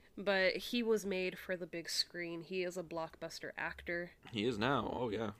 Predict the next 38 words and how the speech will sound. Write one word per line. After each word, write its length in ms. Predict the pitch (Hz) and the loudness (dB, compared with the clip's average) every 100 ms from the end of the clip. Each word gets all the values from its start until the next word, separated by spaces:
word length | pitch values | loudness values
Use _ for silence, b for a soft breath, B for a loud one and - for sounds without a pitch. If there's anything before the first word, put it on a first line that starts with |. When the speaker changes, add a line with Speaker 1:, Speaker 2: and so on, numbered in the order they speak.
| B B | B B
Speaker 1:
I 60 | 185 | -2
mean, 120 | 190 | 2
there's 180 | 196 - | 0 2
so 200 | 226 220 | 2 4
many 220 | 226 196 | 4 2
movies 420 | 185 180 185 175 | 2 -2 -2 -4
that 260 | 165 160 - - - 220 | -2 -4 -6 -12 -12 -6
Johnny 320 | 202 190 185 | -2 -2 -2
Depp 220 | 180 175 | -2 -6
has 160 | - 170 | -6 -8
done 320 | 170 175 170 | -4 -4 -2
that 200 | 165 143 - - | -2 -4 -6 -6
I 100 | 185 | -2
love. 360 | 175 170 151 156 | 0 0 -2 -2
And 120 | 185 | -4
I 20 | 180 | -4
mean, 220 | 170 170 208 | -6 -4 -2
and 160 | 202 | 2
not 240 | 202 196 185 | 4 4 2
just 280 | 196 - - | -2 -4 -4
Tim 220 | 214 190 | -2 0
Burton 260 | 175 - | -2 -2
movies, 440 | 170 156 156 170 - | -6 -8 -6 -6 -6
just 240 | 170 - - - | -10 -10 -10 -2
other 240 | 196 180 | -2 -2
movies 340 | 175 165 165 165 | -4 -4 -6 -8
on, 100 | 160 - | -10 -8
on 140 | - 180 | -6 -4
their 160 | 165 | -2
own. 260 | 170 160 170 - - - | -4 -4 -8 -14 -10 2
Speaker 2:
I 100 | 220 | 2
guess 100 | 254 | 6
let's 180 | 240 - | 4 8
talk 240 | 196 185 | 8 8
a 40 | 165 | 8
little 140 | 165 | 10
bit 100 | 165 | 8
about 320 | 156 151 143 | 10 8 8